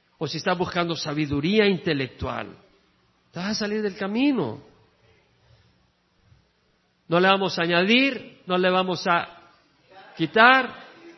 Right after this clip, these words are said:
y no le vamos a... Es fácil, ¿verdad? Vamos a repetirlo. No le vamos a añadir, no le vamos a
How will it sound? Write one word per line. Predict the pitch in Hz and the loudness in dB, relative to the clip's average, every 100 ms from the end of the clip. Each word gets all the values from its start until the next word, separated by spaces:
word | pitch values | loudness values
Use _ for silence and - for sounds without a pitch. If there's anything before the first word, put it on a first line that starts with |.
| - | -14
y | 165 | -4
no | 180 | 0
le | 196 | 4
vamos | 196 202 185 220 | 4 2 0 2
a... | 254 226 - - - - - - - - - - - - | 2 0 -10 -20 -20 -20 -20 -20 -20 -20 -20 -18 -18 -8
Es | 185 185 | -2 4
fácil, | 247 233 202 170 | 4 4 2 0
¿verdad? | 170 208 202 | 0 2 2
Vamos | 214 240 | 2 2
a | |
repetirlo. | 226 214 233 196 | 0 0 0 0
No | 175 208 | 2 2
le | 202 | 2
vamos | 214 208 - | 2 0 0
a | 247 262 - - - - - | 0 0 -6 -20 -20 -18 -4
añadir, | 165 180 180 214 214 143 - 156 | 2 6 8 8 8 6 -2 -2
no | 175 | 2
le | 190 | 4
vamos | 202 214 208 240 | 6 4 2 4
a | 262 226 | 2 0